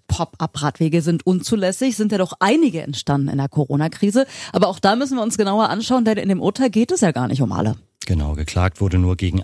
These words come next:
Speaker 2: acht Radwege, die es damals, als die Klage einging, schon gab. Danach sind ja noch mehr neue Radwege entstanden, noch mal sieben neue.
Speaker 1: Mhm.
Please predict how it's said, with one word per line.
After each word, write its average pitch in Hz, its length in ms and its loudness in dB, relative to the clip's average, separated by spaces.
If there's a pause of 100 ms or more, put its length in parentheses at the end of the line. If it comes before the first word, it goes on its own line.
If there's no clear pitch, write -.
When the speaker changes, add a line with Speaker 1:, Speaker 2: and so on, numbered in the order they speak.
Speaker 2:
acht 104 340 -2
Radwege, 107 480 0
die 98 120 -2
es - 140 -4
damals, 123 480 2
als 113 200 -4
die 98 100 -4
Klage 98 460 -2
einging, 117 320 2
schon 90 240 0
gab. 92 320 0 (260)
Danach 95 240 2
sind 147 160 2
ja 131 80 0
noch 127 140 0
mehr 123 180 2
neue 113 260 2
Radwege 95 380 0
entstanden, 110 500 0
noch 120 160 0
mal 101 240 0
sieben 135 360 2
neue. 98 320 2
Speaker 1:
Mhm. - 60 -4